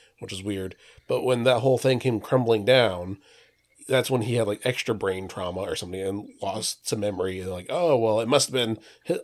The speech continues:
all I remember is you, Peter Parker, so it must be your fault that I lost everything.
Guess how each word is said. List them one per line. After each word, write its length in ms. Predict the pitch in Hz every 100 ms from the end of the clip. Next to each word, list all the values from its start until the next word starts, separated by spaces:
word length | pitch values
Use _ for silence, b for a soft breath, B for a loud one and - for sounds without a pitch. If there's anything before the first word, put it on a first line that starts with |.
| -
all 200 | 151 165
I 60 |
remember 420 | 160 165 175 135
is 400 | 123 120 113 107
you, 120 | 127 185
Peter 240 | 139 113
Parker, 340 | 165 190 123
so 120 | 107 107
it 100 | 117
must 180 | 131 -
be 60 |
your 240 | 87 135 214
fault 420 | - 98 90 -
that 120 | 123
I 100 | 101 101
lost 320 | 101 95 -
everything. 480 | 92 90 95 95